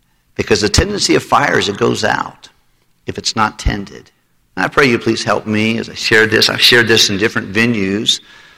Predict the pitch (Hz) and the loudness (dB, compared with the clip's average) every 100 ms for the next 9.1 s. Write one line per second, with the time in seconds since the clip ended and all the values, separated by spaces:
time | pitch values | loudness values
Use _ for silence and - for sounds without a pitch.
0 | _ - 101 107 110 104 98 113 110 107 | _ 0 2 4 2 0 2 2 2 2
1 | 95 101 113 113 107 98 101 104 104 113 | -2 -4 -2 -2 0 0 0 0 2 2
2 | 104 98 - - 104 87 - _ _ _ | 2 0 -6 -4 -4 -4 -12 _ _ _
3 | _ _ _ _ 123 127 - 120 107 - | _ _ _ _ 0 2 2 2 0 -2
4 | 104 - 95 - 80 80 _ _ _ _ | -4 -4 -6 -8 -16 -20 _ _ _ _
5 | - 101 92 98 101 95 104 - 92 87 | -6 -4 0 0 0 -2 -6 -8 -12 -16
6 | 80 95 _ - - 95 92 98 90 92 | -20 _ _ -8 -8 -6 -4 -2 -4 -8
7 | _ - - - - _ _ _ - 262 | _ -20 -20 -20 -20 _ _ _ 2 4
8 | 294 247 - 165 - 175 160 113 123 95 | 4 2 2 0 2 2 4 4 2 0